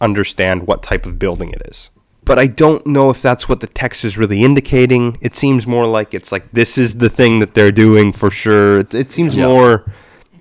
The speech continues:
Speaker 1: ingrained in the text than just a flippant kinda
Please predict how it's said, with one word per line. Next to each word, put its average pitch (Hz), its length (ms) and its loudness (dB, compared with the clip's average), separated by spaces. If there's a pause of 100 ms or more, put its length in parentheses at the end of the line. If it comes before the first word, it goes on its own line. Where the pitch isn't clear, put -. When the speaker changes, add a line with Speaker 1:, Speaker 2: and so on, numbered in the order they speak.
Speaker 1:
ingrained 107 720 2
in 98 100 -2
the 92 80 -2
text - 400 -4
than 92 200 -4
just 95 300 -6 (420)
a 104 60 -8
flippant - 800 -8
kinda 90 480 -6